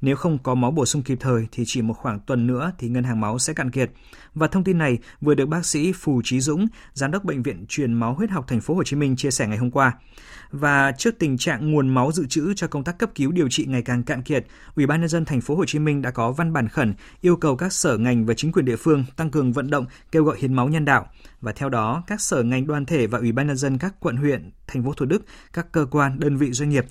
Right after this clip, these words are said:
duy trì vận động các đợt hiến máu lưu động đã đăng ký và tiếp tục, à, đăng ký tổ chức các đợt hiến máu mới.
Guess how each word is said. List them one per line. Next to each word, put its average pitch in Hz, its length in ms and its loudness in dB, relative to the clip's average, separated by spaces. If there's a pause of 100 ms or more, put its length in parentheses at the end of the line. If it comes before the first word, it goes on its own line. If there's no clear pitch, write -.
(220)
duy 175 180 2
trì 151 180 2
vận 117 220 -2
động 123 200 -2
các 165 140 -6
đợt 123 120 -2
hiến 120 160 0
máu 123 140 2
lưu 165 120 2
động 151 180 4 (240)
đã 113 240 -4
đăng 151 200 0
ký 131 360 0
và 117 160 -6
tiếp 196 200 -4
tục, 127 200 -4
à, 101 220 -6
đăng 147 180 -2
ký 127 160 -2
tổ 131 160 -2
chức 190 180 -2 (180)
các 151 180 -6
đợt 120 140 -4 (180)
hiến 117 180 -8
máu 123 140 -4
mới. 123 340 0